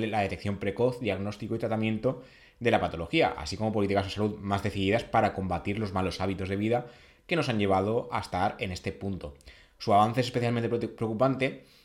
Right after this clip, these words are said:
porque el hígado graso, ya sea alcohólico o no, como digo, el hígado graso no alcohólico es el más prevalente, aumenta la incidencia del cáncer de hígado. De hecho, la enfermedad del hígado graso es la tercera causa de cáncer hepático,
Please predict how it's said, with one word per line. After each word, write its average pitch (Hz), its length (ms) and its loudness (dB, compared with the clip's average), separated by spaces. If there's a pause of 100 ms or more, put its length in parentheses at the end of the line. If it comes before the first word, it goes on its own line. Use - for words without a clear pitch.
(200)
porque 143 640 4
el 90 520 -2
hígado 113 540 2
graso, 135 360 2
ya 101 140 -4
sea 95 180 0
alcohólico 95 420 -2
o 87 140 -2
no, 139 300 -4
como 82 220 -8
digo, 95 240 -2
el 82 80 -4
hígado 92 220 -2
graso 90 240 -4
no 92 100 -4
alcohólico 90 420 -4
es 71 80 -12
el 76 100 -10
más 80 280 -8
prevalente, 107 600 -2 (320)
aumenta 98 480 2
la 117 60 2
incidencia 90 420 -4
del 87 80 -4
cáncer 87 260 -8
de 82 100 -4
hígado. 104 320 0
De 80 160 -6
hecho, 135 380 0 (300)
la 101 100 0
enfermedad 87 300 -2
del 90 80 -2
hígado 92 240 2
graso 98 260 0
es 113 100 -6
la 101 140 0
tercera 113 560 2
causa 123 560 0 (480)
de 123 380 10
cáncer 127 560 2
hepático, - 640 -4